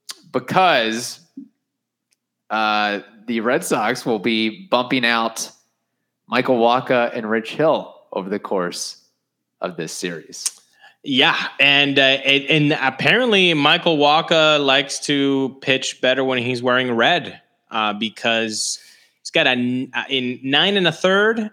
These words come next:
Speaker 2: a point nine six E R A, three hits allowed, only
Speaker 1: Yeah.
Speaker 2: one run allowed, point eight six whip. Michael Wacha, uh, has been liking Boston so far, so hopefully he brings that cutter with him to Tropicana Field,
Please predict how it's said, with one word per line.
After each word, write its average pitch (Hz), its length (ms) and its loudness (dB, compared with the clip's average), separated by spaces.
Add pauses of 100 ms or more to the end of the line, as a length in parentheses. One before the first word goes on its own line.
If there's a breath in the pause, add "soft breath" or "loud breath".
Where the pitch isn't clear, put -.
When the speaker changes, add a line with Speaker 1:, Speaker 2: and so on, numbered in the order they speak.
Speaker 2:
a 120 180 -4
point 185 400 -2
nine 160 460 0
six - 520 -4
E 165 220 -4
R 143 240 0
A, 131 500 -2
three 147 240 -4
hits 160 280 -4
allowed, 123 440 0
only 131 220 -4
Speaker 1:
Yeah. 113 160 -2
Speaker 2:
one 143 320 0
run 131 220 0
allowed, 117 340 -2 (140)
point 175 420 -2
eight 147 240 -2
six - 380 -4
whip. 123 300 -2 (560 loud breath)
Michael 185 320 2
Wacha, 165 520 2
uh, 139 380 2
has 131 160 0
been 135 140 0
liking 135 360 0
Boston 117 520 2
so 104 240 -2
far, 98 560 0
so 107 580 -2
hopefully 147 880 0
he 127 160 -6
brings 120 380 -6
that 120 260 -6
cutter 165 400 -4
with 262 240 -2
him 277 400 -2
to 285 140 -6
Tropicana 277 760 -4
Field, 285 500 -2